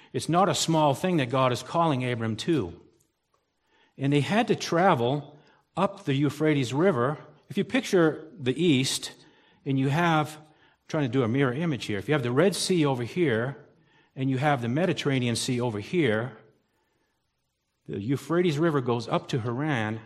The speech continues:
and then he went back down this way. Why didn't he just go straight across? It's a vast desert, and you can't walk with livestock across a vast desert, or you and your family and your livestock will perish. So they go with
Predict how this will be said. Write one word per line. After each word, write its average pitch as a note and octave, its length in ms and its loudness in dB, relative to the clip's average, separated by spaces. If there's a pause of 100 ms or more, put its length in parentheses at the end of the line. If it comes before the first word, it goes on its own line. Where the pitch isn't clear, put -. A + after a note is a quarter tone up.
(180)
and A#2 160 -6
then A2+ 220 -6 (160)
he B2 320 -8
went G2+ 180 -6
back G#2 200 -4
down G#2+ 180 -4
this C3 180 -4
way. F#2+ 120 -2
Why C#3 200 0
didn't G3 160 2
he D#3+ 60 2
just C#3 240 -2
go C#3 100 2
straight B2+ 320 0
across? A#2+ 340 -2
It's C3 160 -4
a A2+ 40 -4
vast C#3+ 400 -2
desert, C3 420 0 (920)
and A2+ 80 -4
you A2+ 80 -4
can't C3+ 440 -4
walk A#2+ 480 -2
with A2 240 -8
livestock A2+ 560 -4
across G2+ 360 -8
a - 20 -10
vast G2 320 -8
desert, G#2 300 -8
or F2+ 80 -10
you G#2 160 -6
and G2 80 -8
your F2+ 100 -12
family G2+ 400 -10
and G2 100 -10
your E2+ 120 -14
livestock F2+ 420 -12
will E2+ 80 -16
perish. - 500 -6 (560)
So B2 380 0
they A#2 160 -2
go C3+ 480 2
with A#2 260 -8